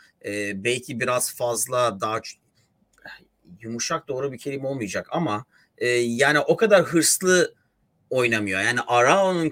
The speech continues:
Crespo'nun, İsmail'in, e, sarı kart görecek kadar bile olsa daha bir hırslı, daha bir direkt oynadığını görüyorsun, değil mi? Topa, yani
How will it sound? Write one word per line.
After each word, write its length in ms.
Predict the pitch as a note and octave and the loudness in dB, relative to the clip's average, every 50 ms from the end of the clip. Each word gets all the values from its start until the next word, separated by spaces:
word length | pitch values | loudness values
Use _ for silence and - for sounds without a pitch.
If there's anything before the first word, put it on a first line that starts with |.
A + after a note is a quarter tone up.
| - - | 0 2
Crespo'nun, 580 | D#3 D3+ D3+ - - D#3+ D3+ D3 C#3+ C3+ C3 - | 2 4 4 2 0 0 0 0 -2 -4 -6 -6
İsmail'in, 960 | C3 A#2 - - - D3+ D3 C3+ C#3 C3+ C3+ C3+ C3+ C3+ C#3 C#3 C#3 C3+ B2+ - - - - _ _ - | -2 0 2 2 2 0 -2 -4 -2 0 -2 -2 -2 -2 -2 -2 -2 -2 -8 -14 -20 -20 -20 _ _ -8
e, 180 | - G#2+ A2 G#2+ | -6 -4 -4 0
sarı 360 | G#2 - - C3 B2 D#3 D#3+ | 0 0 2 2 2 2 2
kart 400 | - F3 D3+ C#3 - - - - - _ _ _ _ _ _ _ _ - | 2 2 2 2 0 -4 -10 -10 -12 _ _ _ _ _ _ _ _ -18
görecek 680 | A#2+ B2+ A2 A2 B2+ B2 B2 B2+ A2+ A#2+ D3 C#3+ - _ _ _ - | -12 -8 0 2 2 4 2 2 4 4 4 4 2 _ _ _ -4
kadar 300 | - C#3 B2+ C3 B2 A2 | -2 0 2 2 0 0
bile 160 | A#2 A#2 A2+ A#2 | -2 -2 -2 -2
olsa 720 | - - B2 A2+ G#2+ G#2 - - A#2 A#2 C3+ F3+ G#3+ _ _ _ _ _ _ _ _ - | 0 0 0 0 0 0 -2 -2 0 0 -2 -4 -6 _ _ _ _ _ _ _ _ -18
daha 460 | B2+ A#2 A#2 C3 B2 C#3+ E3 F3+ F3 | -14 -6 -2 0 0 0 0 -2 -2
bir 120 | D#3+ D#3 C#3 | 0 -2 -2
hırslı, 720 | - - - D3 C3+ B2 - - - D3 D3+ D3 C#3+ B2 | -2 -4 -4 -4 -2 -2 -6 -6 -4 -2 0 0 0 -2
daha 360 | B2+ B2+ C3 D3+ D#3+ D#3 D3 | -4 -4 -2 -2 -4 -4 -4
bir 300 | C#3+ C#3 C3+ C3+ C3 A2 G2+ G2+ G2+ | -6 -10 -10 -10 -12 -12 -14 -14 -10
direkt 320 | G#2 B2 B2+ C#3 C#3+ C#3 - - | -4 2 6 6 4 4 2 -8
oynadığını 500 | - A#2+ A2 G#2+ G#2+ F#2+ G#2 G#2+ G2+ G2 | -6 -6 -6 -6 -6 -6 -6 -6 -6 -6
görüyorsun, 480 | F#2 G2+ F#2+ F#2 F#2 F2 - F2+ - | -8 -8 -8 -6 -6 -8 -8 -6 -4
değil 100 | F3+ A#3+ | -4 -4
mi? 100 | D3+ G#2+ - | -4 -4 -6
Topa, 380 | - - A2+ G#2+ - D3+ C3+ A2+ | -4 -2 -2 0 2 0 0 2
yani 380 | A#2+ C3 C3 C3+ B2+ A#2+ A2+ | 2 4 4 4 2 0 -2